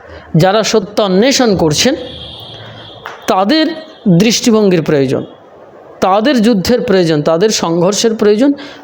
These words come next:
তাদের অ্যাপিল প্রয়োজন, তাদের সংগ্রাম প্রয়োজন। সেই সংগ্রামের প্রচেষ্টার ফলে হয়তো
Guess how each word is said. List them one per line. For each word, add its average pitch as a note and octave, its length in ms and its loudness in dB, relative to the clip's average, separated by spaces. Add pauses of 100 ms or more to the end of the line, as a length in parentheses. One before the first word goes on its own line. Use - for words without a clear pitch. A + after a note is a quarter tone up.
(140)
তাদের F#3+ 340 0
অ্যাপিল F#3 440 0
প্রয়োজন, C#3 420 0 (840)
তাদের G3 280 0
সংগ্রাম G3+ 640 0
প্রয়োজন। C#3+ 460 0 (260)
সেই D4+ 420 4
সংগ্রামের A3+ 760 0
প্রচেষ্টার A#3 840 0
ফলে C#3 320 -4 (1000)
হয়তো F3+ 480 0